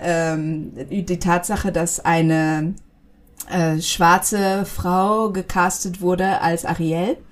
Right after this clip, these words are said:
Und da können wir vielleicht auch mal drüber reden.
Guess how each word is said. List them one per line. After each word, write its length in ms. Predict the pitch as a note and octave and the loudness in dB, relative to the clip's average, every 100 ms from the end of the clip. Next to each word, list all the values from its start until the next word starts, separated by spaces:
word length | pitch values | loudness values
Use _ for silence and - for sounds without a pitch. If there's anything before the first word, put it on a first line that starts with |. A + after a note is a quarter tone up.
| - - - - - - | -20 -20 -20 -20 -20 -16
Und 340 | - F#3 F#3 F3 | -2 0 2 2
da 80 | - | 4
können 200 | C#4 D#4+ | 6 6
wir 80 | |
vielleicht 280 | - F#3 F3+ | 6 4 4
auch 60 | C#4 | 8
mal 140 | E4 | 6
drüber 360 | E3 F3 D#3+ D#3+ | 6 0 0 -2
reden. 400 | D3 C#3 C3+ D3+ | -4 -8 -8 -10